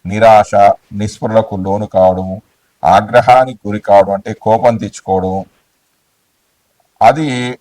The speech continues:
నియంత్రణ లేకపోవడం, కోపం అనే నియంత్రణ లేకపోవడం, ఇతరులతో అనవసరంగా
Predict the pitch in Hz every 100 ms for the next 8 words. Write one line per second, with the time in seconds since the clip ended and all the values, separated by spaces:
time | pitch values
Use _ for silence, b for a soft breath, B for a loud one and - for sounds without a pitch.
0 | - 110 131 139 139 139 123 113 113 110
1 | 104 - _ 101 113 123 117 113 101 104
2 | 101 101 98 - 92 92 87 _ _ _
3 | _ _ _ _ 110 98 139 143 131 139
4 | 131 117 127 - 113 110 113 113